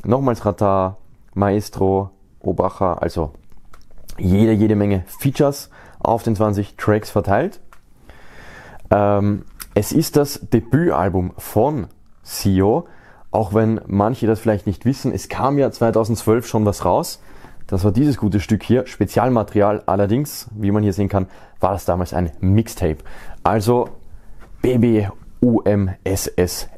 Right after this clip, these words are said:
N ist wirklich das Debütalbum von Sio gewesen. Dann werfen wir mal einen Blick ins Booklet. Wir haben hier den Interpreten in Schwarz-Weiß abgebildet.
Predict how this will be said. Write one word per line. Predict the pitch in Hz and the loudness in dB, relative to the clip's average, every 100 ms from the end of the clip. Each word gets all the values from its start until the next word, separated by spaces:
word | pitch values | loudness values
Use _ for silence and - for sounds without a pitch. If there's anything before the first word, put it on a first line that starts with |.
| - | -2
N | 95 95 95 - | 0 0 -2 -4
ist | 98 - | -2 0
wirklich | 98 92 | 0 0
das | 92 - - | -2 -4 -2
Debütalbum | 87 113 123 90 - 95 98 95 92 - | 0 2 0 -2 -2 0 2 2 0 -6
von | - - 107 107 | -10 -2 0 0
Sio | - 104 95 | 2 2 4
gewesen. | 92 95 180 - - - - - - - - - - - - - - - - - - | 4 2 -2 -4 -18 -20 -20 -20 -16 -14 -14 -18 -18 -16 -14 -12 -12 -10 -12 -12 -2
Dann | - 107 110 | 2 4 4
werfen | 113 - | 4 4
wir | 110 98 | 4 4
mal | |
einen | 95 104 | 4 2
Blick | 98 113 - - | 2 0 -4 -12
ins | - 107 101 - - - - - - | -2 0 0 -6 -12 -20 -20 -6 0
Booklet. | 104 - 104 170 - - - - - - - - - - - - - - - - - - - - - - - - - - - - - - - | 2 2 0 0 -8 -18 -20 -20 -18 -20 -12 -12 -12 -14 -18 -18 -16 -16 -18 -20 -20 -18 -16 -18 -20 -20 -20 -16 -16 -16 -20 -20 -16 -12 -4
Wir | 87 95 101 | 2 4 4
haben | 104 104 | 4 4
hier | 113 113 | 4 2
den | - 92 123 | 2 2 4
Interpreten | 143 131 113 120 110 107 95 - - | 4 2 2 2 2 2 0 -6 -2
in | 98 95 - | 0 0 -4
Schwarz-Weiß | - 90 90 - 92 104 | -4 0 0 0 2 2
abgebildet. | - 107 113 113 110 131 | 0 0 2 2 4 0